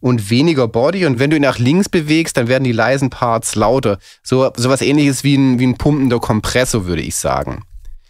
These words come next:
Jetzt schauen wir uns hier diese E-Q Bearbeitungen an. Du siehst hier diese E-Q-Kurve und das sieht auch schon aus wie ein richtiger E Q. Allerdings hast du hier ein paar Sondermöglichkeiten. Du siehst, ich habe hier eingestellt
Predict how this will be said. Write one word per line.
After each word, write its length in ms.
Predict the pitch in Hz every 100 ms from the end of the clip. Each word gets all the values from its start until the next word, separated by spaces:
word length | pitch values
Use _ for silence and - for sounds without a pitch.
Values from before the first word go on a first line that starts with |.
| _ -
Jetzt 140 | 131 143
schauen 180 | 190 196
wir 100 | 160
uns 220 | 170 -
hier 160 | 165
diese 180 | 156 143
E-Q 680 | 143 131 - - 151 165 156 - - - -
Bearbeitungen 760 | 123 104 107 101 101 104 101
an. 120 | 92
Du 80 | 113
siehst 320 | 113 180 -
hier 100 | 208
diese 220 | 170 147
E-Q-Kurve 1080 | 139 139 - 139 127 - 135 170 202 233 233 - - -
und 280 | - 127 120 -
das 240 | 127 135 -
sieht 460 | 123 98 160 196
auch 180 | 165 185
schon 160 | 156 135
aus 380 | 110 175 -
wie 60 | 151
ein 40 |
richtiger 440 | 127 175 - 147 117
E 180 | 110 110
Q. 420 | - 143 208 247 - - -
Allerdings 400 | 131 139 156 180
hast 160 | 175 -
du 60 |
hier 220 | 123 151
ein 80 | 170
paar 280 | - 139 139
Sondermöglichkeiten. 1040 | 143 160 180 113 92 - - - 98 107
Du 80 | 113
siehst, 300 | 110 170 -
ich 120 | 147
habe 200 | 147 135
hier 160 | 143 -
eingestellt 720 | 123 156 170 - 147 139 139